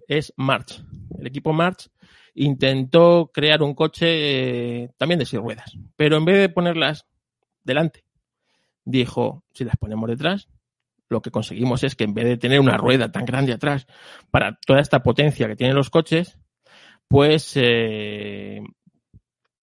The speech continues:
pues, eh, que co-, que cogemos y ponemos dos ruedas más pequeñas.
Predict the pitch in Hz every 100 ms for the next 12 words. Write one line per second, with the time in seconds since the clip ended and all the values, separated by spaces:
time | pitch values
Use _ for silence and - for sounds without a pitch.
0 | - - _ _ _ _ - - 120 120
1 | 120 113 110 139 110 110 - 110 - 135
2 | 135 - 143 160 196 - 123 113 - 170
3 | - - - 131 _ 120 120 127 110 120
4 | 123 123 117 120 127 156 165 151 160 -